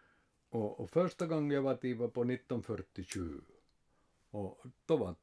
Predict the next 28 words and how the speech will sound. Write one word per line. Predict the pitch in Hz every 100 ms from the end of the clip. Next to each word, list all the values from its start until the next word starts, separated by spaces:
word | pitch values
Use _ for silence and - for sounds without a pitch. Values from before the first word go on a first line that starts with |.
| _ _
det | - 131
svenska | - 127 143 151 151 - - 143
några, | 139 139 139 135 135 131 - - - _ _ _ _ _
och | 113
de | 113 110
hade | 113 117
ju |
vitdräkter | 113 120 120 110 113 113 104 - 117
och | 104
det | 95
var |
ju | 98 98
fint | 92 104 95 90 -
så | 95
jäveln | 90 87 90 90 85 82
anamma. | 82 82 80 80 - _ _ - _
Och | 151
bra | 123 110 110 117
var | 107
det | 107 110
nog, | 104 104
var | 104 107 117 - 135 123 131
Einar | 123 123 127 127
Josefsson | 117 120 117 117 123 117 - 120 120 117
och |
Martin | 117 117 - - 110
Lundström | 104 113 110 110 - - 113 110 110
och | 104